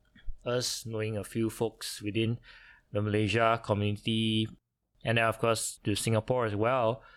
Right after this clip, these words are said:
So Marvin and some of the others, like another firm by the name of Canis,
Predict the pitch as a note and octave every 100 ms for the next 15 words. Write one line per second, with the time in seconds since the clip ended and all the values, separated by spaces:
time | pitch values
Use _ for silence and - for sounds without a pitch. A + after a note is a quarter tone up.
0 | - - - B2 A2 A#2+ - C3+ C#3 C3+
1 | D3+ D3+ D3+ D3 - _ _ - A#2 A#2
2 | G#2 G#2+ - C3+ A2+ G#2+ G#2+ A2+ - -
3 | - A2 G2+ - - A2 A2 A#2 B2 A#2
4 | G#2 G2+ A2 G2 - G#2+ G#2 G#2+